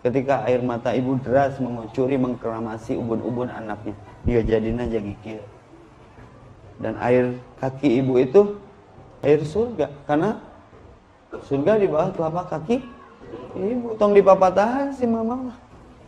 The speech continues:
Bibirnya selalu basah dua puluh empat jam setiap kali melihat wajah anak-anaknya. "Robi habli minas solihin." Pernah tuh ningali wajah si mama?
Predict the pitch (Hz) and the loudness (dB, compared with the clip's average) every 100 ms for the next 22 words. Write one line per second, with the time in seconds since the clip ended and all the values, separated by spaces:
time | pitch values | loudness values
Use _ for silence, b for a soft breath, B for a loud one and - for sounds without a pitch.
0 | - - - - 151 151 175 185 175 170 | -20 -20 -20 0 2 4 4 2 0 2
1 | 160 160 - 139 151 185 175 151 143 147 | 2 0 4 4 4 0 0 0 2 4
2 | 147 147 151 175 185 180 170 160 147 143 | 2 0 2 4 4 2 0 0 2 2
3 | 170 185 170 165 180 156 147 156 - 156 | 2 2 2 2 2 4 4 4 2 -2
4 | 151 135 151 170 180 151 156 202 - 170 | -2 -2 -2 -2 0 0 4 2 4 2
5 | 196 185 190 185 190 196 202 175 - 170 | 2 0 -4 -2 -2 0 -2 -2 -2 2
6 | 240 247 233 180 175 170 170 156 175 165 | 2 4 4 4 4 6 6 4 0 0
7 | 170 160 165 156 | 0 0 0 -4